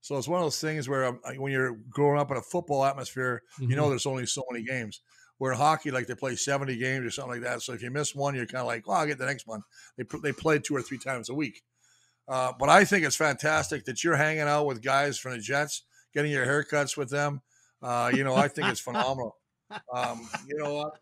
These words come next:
Speaker 1: listen, I can't even hang with those guys, but, uh, I may just come and look at that barbershop and stare through the window and just, just go, <laughs> "Oh, man, that could have been me." <laughs>
Speaker 2: Knocking on the glass.
Speaker 1: I'll
Speaker 2: I'll
Speaker 1: be
Speaker 2: get you
Speaker 1: knocking,
Speaker 2: set,
Speaker 1: yeah.
Speaker 2: I'll get you set up
Speaker 1: I'm
Speaker 2: there,
Speaker 1: just
Speaker 2: Chris.
Speaker 1: kidding.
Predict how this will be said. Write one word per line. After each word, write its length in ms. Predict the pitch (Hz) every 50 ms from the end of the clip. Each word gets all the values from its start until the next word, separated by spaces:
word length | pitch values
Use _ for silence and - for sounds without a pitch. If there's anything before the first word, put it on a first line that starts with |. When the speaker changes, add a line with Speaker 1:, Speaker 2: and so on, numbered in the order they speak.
| _ 170
Speaker 1:
listen, 220 | 175 170 - 170 147 135 147
I 60 | 156
can't 200 | - 180 175 170 165
even 80 | 143 139
hang 200 | 139 151 165 165
with 100 | 147 -
those 220 | 147 135 127 110
guys, 300 | - 127 120 120 120 117 104
but, 140 | 123 120 110 - -
uh, 220 | 131 123 113 104 - - - _ - - - - -
I 80 | 151
may 200 | 180 208 220 214
just 200 | 208 214 185 -
come 200 | - - 196 196
and 100 | 180 165
look 100 | 175 185
at 120 | 175 185 151
that 180 | 160 160 143
barbershop 480 | 127 147 156 170 170 151 - - 156 147
and 80 | 135 117
stare 240 | - 147 147 156
through 140 | 143 - 156
the 80 | 135 135
window 320 | 131 139 147 147 139 120 -
and 80 | 160 156
just, 300 | 139 - - - - _ - - - _
just 260 | - - 175 - - -
go, 240 | - 156 - - -
<laughs> 20 | -
"Oh, 160 | - - 190 -
man, 140 | - - - -
that 160 | - 220 -
could 140 | - 254 233
have 80 | 220 214
been 220 | 226 202 190 196
me." 200 | 254 285 254 190 - _ _ - 131 - - -
<laughs> 1040 | 139 - 92 - - 139 - _ _ - - - _ - - 123 - - - -
Speaker 2:
Knocking 300 | 147 139 143 139 - 160
on 140 | 147 147 147
the 60 | 143
glass. 460 | 131 117 120 120 110 110 107 - - - -
Speaker 1:
I'll 80 | -
Speaker 2:
I'll 40 | 170 190
Speaker 1:
be 40 |
Speaker 2:
get 40 | 185
you 40 | 175
Speaker 1:
knocking, 280 | 170 175 180 170 156 143
Speaker 2:
set, 60 | 135 143
Speaker 1:
yeah. 160 | 156 147 123 - _ _ _ _ _ -
Speaker 2:
I'll 140 | 185 233
get 220 | 220 208 143 120 -
you 60 | 123
set 240 | 117 - 135 127 113
up 80 | 110 -
Speaker 1:
I'm 60 | 143
Speaker 2:
there, 60 | 147 156
Speaker 1:
just 100 | 147 131
Speaker 2:
Chris. 140 | - 117 107 117
Speaker 1:
kidding. 140 | 120 117 107